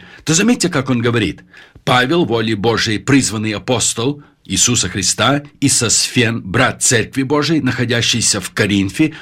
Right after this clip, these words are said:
освященным во Христе Иисусе, призванным святым, со всеми призывающими имя Господне нашего Иисуса Христа во всяком месте у них и у нас".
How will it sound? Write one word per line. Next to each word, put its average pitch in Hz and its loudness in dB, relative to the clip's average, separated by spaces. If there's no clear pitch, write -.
освященным 151 2
во 196 0
Христе 180 0
Иисусе, 135 -2
призванным 208 2
святым, 143 0
со - 0
всеми 185 2
призывающими 113 -2
имя 208 -2
Господне 131 0
нашего 123 -2
Иисуса 156 -2
Христа 127 -2
во 151 4
всяком - -2
месте 98 -2
у 135 2
них 104 -2
и 113 -2
у 110 -2
нас". 113 0